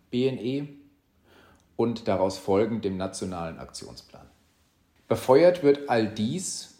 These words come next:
durch die bekannten regulatorischen, politischen Nachhaltigkeitsinitiativen aus Brüssel und Berlin. Das Bundesinstitut für Berufsbildung hat entsprechend in den vergangenen Jahren die Befassung mit B B N E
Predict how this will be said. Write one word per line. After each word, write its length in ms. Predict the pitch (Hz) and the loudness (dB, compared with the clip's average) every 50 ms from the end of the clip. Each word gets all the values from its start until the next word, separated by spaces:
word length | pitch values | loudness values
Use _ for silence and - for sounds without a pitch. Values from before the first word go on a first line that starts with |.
| _ - | _ -2
durch 240 | - 127 123 123 - | 0 0 0 0 -2
die 120 | - 123 | -6 -4
bekannten 540 | - 117 107 - - 127 135 156 - - 143 | -4 -4 -4 -4 -2 -4 -4 -4 -4 -6 -4
regulatorischen, 1120 | 123 123 120 131 131 120 110 104 - - - 120 131 127 143 139 143 139 131 135 135 139 135 - _ _ _ _ _ - | -2 -2 -2 -2 0 2 2 0 0 0 2 2 2 2 0 -2 -4 -4 -6 -6 -8 -8 -12 -18 _ _ _ _ _ -8
politischen 680 | - 98 95 107 110 - 131 117 - 123 123 120 110 95 | -6 -2 -2 -2 -2 -2 -6 -4 -2 -2 -2 -2 -2 -2
Nachhaltigkeitsinitiativen 1600 | 95 101 120 127 135 131 131 135 131 - - 135 127 127 - - 123 123 120 120 - 113 113 - - 117 113 113 120 113 110 - | 0 0 0 2 0 -2 -2 -2 -6 -8 -6 -6 -6 -6 -6 -6 -6 -6 -6 -4 -6 -8 -8 -8 -10 -8 -8 -6 -6 -8 -8 -8
aus 540 | - 85 90 101 101 - - - - - _ | -8 -6 -6 -6 -6 -8 -12 -16 -18 -20 _
Brüssel 320 | - - 98 92 104 98 | -6 -4 -4 -4 -2 -6
und 200 | 92 98 95 - | -8 -8 -10 -8
Berlin. 340 | - 87 82 82 80 69 69 - - _ _ _ _ _ - | -8 -8 -8 -8 -10 -10 -12 -16 -20 _ _ _ _ _ 0
Das 400 | 110 110 - - - - - - | 2 2 2 2 -6 -10 -10 0
Bundesinstitut 760 | - 139 156 156 147 - 143 143 - 143 - - 139 135 139 | 0 2 2 2 0 -2 -4 -4 -4 -4 -4 -2 -2 -2 -2
für 140 | - - 107 | 0 -4 -2
Berufsbildung 880 | 98 101 - 95 117 143 - - - 147 147 147 147 147 147 139 - - | -2 -2 -2 0 -2 -2 -2 -4 -2 0 2 2 2 2 0 -2 -2 -2
hat 140 | 110 - | -4 -4
entsprechend 800 | - 92 98 - - - - 98 104 - - 151 156 156 - - - _ _ - - | -4 -10 -10 -12 -14 -8 -4 -4 -4 -2 -4 -6 -8 -8 -10 -16 -20 _ _ -18 -10
in 200 | 113 107 110 104 | -8 -6 -4 -2
den 280 | 104 104 104 101 98 | -2 -2 -2 -2 -4
vergangenen 480 | 101 - 98 - 98 101 107 101 98 95 | -4 -6 -4 -4 -2 -2 -2 -2 -4 -4
Jahren 420 | 85 85 82 87 110 120 - 139 123 | -4 -2 -2 0 0 -2 -2 -4 -6
die 80 | 104 | -6
Befassung 580 | 95 107 104 - - - 113 117 - 143 131 123 | -8 -10 -10 -10 -4 -4 -4 -2 -2 -2 -2 0
mit 280 | 117 110 107 - - - | -2 -4 -4 -8 -8 -6
B 140 | 113 113 | -4 -4
B 160 | 107 104 101 71 | -4 -4 -4 -4
N 180 | 76 87 82 | -6 -8 -8
E 420 | 85 98 104 120 135 147 143 - | -6 -4 -2 -2 -2 -4 -6 -10